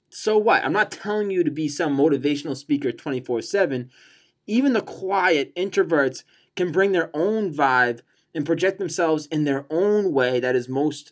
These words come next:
you know, comfortable for them. But if you wanna be surrounded by the best, then you need to act like the best. And these vibes are being projected on the people you come in contact with on a daily basis.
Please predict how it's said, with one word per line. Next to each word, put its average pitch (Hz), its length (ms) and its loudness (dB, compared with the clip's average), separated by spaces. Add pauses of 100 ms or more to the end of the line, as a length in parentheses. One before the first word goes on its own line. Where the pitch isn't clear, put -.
you 131 60 -8
know, 117 120 -8
comfortable 156 520 -4
for 123 160 -6
them. 107 240 -2 (320)
But 175 140 6
if 165 80 2
you 185 100 -4
wanna 226 240 2
be 254 100 2
surrounded 165 720 4
by 131 140 4
the 139 100 0
best, 127 480 0 (380)
then 160 100 2
you 170 60 2
need 185 140 4
to 165 200 2
act 135 260 4
like 110 180 -4
the 113 60 -8
best. - 300 -8
And 147 160 2
these 226 220 2
vibes 202 380 6
are 147 120 0
being 165 320 -2
projected 143 640 0 (260)
on 147 120 -2
the 139 60 0
people 190 360 4
you 170 100 0
come 175 220 -6
in 147 100 -4
contact 131 580 -2
with 127 240 2
on 131 180 -6
a - 20 -4
daily 127 500 0
basis. 113 640 -4